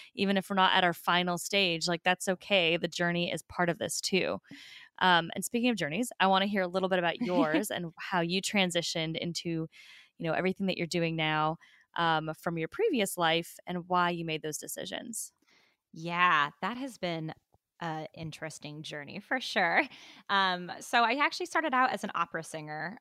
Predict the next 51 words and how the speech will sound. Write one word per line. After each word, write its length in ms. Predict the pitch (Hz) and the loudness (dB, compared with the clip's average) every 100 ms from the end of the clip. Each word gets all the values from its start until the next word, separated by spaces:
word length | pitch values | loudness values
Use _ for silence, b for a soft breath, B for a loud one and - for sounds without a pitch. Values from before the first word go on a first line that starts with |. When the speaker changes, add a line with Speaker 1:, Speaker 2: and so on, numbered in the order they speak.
| - | -4
Speaker 2:
Um, 560 | 175 175 170 170 165 - | -2 0 -2 -4 -8 -10
I 60 | 190 | -6
wanted 240 | 196 208 | -4 -4
to 60 | 190 | -6
sing 180 | - 160 | -8 -6
opera 220 | 160 160 | -6 -8
since 200 | 170 160 | -10 -12
I 60 | |
was, 100 | 151 | -12
like, 160 | 151 - _ _ | -12 -18 _ _
sixteen. 720 | - - - - - 151 147 | -16 -16 -16 -16 -12 -12 -8
I 80 | 151 | -8
was, 140 | 170 | -8
like, 140 | 165 | -8
a 40 | 175 | -8
total 340 | - 330 262 | -2 0 0
theater 300 | 220 202 180 | -2 -4 -4
nut 280 | 175 170 170 - | -2 -2 -4 -6
and 180 | 175 165 | -12 -10
theater 220 | 190 175 | -8 -8
kid. 360 | 175 185 165 165 b b b b b b b - | -8 -6 -4 -6 b b b b b b b -4
And 100 | 226 | 0
I 60 | 220 | 4
got 180 | 247 262 | 4 4
my 100 | 254 | 0
degree 520 | 247 202 202 196 196 | -2 -2 -2 -2 -2
in 60 | 202 | -4
opera, 560 | - 170 - 165 156 160 - | -4 -4 -4 -6 -8 -8 -4
and 80 | |
it 60 | 214 | -4
took 140 | 320 | -2
me 100 | 302 | -4
forever 420 | 311 269 - 185 156 | -2 0 2 0 -2
to 60 | |
get 120 | 147 - | -10 -12
my 100 | 151 | -12
degree. 380 | 156 - - 175 | -12 -14 -12 -8
So 140 | - | 0
I 60 | 196 | 2
always 200 | 240 269 | 2 0
say 120 | 214 | -2
this 160 | 208 202 | -2 -4
'cause 140 | 196 | -6
I 100 | 180 | -6
want, 260 | 180 190 - | -2 -4 -4
like, 240 | 180 185 | -4 -6
people 220 | - 202 | -8 -8
to 60 | 196 | -6
know 280 | 170 180 226 | -4 -4 -4
that, 180 | 208 - | -6 -4
like, 360 | 202 185 - | -2 -2 -6